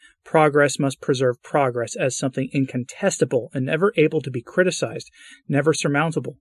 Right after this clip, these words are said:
never erasable. The same may be said of the revolution. Revolutions change everything except for the immutable reality of the revolution, which remains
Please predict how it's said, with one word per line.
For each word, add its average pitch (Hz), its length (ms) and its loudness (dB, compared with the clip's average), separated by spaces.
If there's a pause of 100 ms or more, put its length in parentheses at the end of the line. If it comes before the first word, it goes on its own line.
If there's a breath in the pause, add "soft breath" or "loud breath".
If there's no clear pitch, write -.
never 131 360 0
erasable. 135 640 2 (420 soft breath)
The 156 80 -2
same 139 320 2
may 120 100 0
be 143 140 -2
said 131 400 0
of 120 80 -8
the 120 100 -8
revolution. 139 680 0 (220)
Revolutions 151 600 2
change 143 340 -2
everything 175 380 0
except 156 340 -4
for 139 140 -2
the 139 100 0
immutable 131 500 0
reality 117 440 -2
of 113 140 -6
the 117 100 -4
revolution, 117 680 -2
which 120 200 -12
remains 120 320 -6